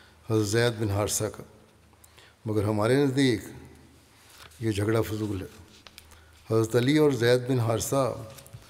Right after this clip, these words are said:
आ हज़रत सल्लल्लाहु अलैहि वसल्लम के घर के आदमी थे और आपके बच्चों की तरह आपके साथ रहते थे। आ हज़रत सल्लल्लाहु अलैहि वसल्लम का फरमाना था और उनका ईमान लाना था, यानी जो आ वसल्लम ने फरमा दिया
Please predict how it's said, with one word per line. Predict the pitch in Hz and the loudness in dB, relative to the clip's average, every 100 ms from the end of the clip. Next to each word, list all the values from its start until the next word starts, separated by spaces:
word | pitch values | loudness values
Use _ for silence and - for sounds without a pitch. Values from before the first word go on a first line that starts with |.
| - - - - | -20 -20 -18 -6
आ | 113 | 0
हज़रत | 120 127 123 131 | 2 2 2 0
सल्लल्लाहु | 127 - 120 113 | -2 -6 -4 0
अलैहि | 117 | -2
वसल्लम | 98 123 113 | 0 -4 -2
के | |
घर | 117 101 104 | -4 -4 -2
के | 123 | 0
आदमी | 107 98 104 | 0 -2 -6
थे | 95 113 - - - - - - - - - - - | -6 -12 -14 -20 -20 -20 -20 -20 -20 -20 -20 -20 -12
और | - | -2
आपके | 110 113 127 | 0 0 0
बच्चों | 110 110 135 | -2 0 0
की | 131 | 0
तरह | 120 113 | 0 0
आपके | 113 107 104 | 0 -2 -4
साथ | - 110 104 | -2 -2 -2
रहते | 101 110 | -4 -6
थे। | 90 - - - - - - - - _ - - _ - | -8 -14 -20 -20 -20 -20 -20 -20 -20 _ -20 -20 _ -14
आ | - 117 123 | -6 0 2
हज़रत | 151 151 165 165 | 2 4 2 0
सल्लल्लाहु | - - 131 135 | -8 -2 2 2
अलैहि | 127 | 2
वसल्लम | 135 135 | 2 2
का | 131 | 0
फरमाना | 120 113 107 127 | 0 -2 0 0
था | 131 135 - - - - - - - - _ - | 0 -4 -6 -16 -20 -20 -20 -20 -20 -20 _ -4
और | 120 | 0
उनका | 117 117 | 0 0
ईमान | 110 98 101 | 0 -2 -2
लाना | 101 104 | -4 -4
था, | 92 127 - 131 | -8 -12 -12 -6
यानी | 113 110 | -2 0
जो | 110 | 0
आ | 117 110 | 0 0
वसल्लम | 107 117 | -2 -2
ने | 113 | -4
फरमा | 101 110 101 | -4 -4 -4
दिया | 107 113 | -2 -4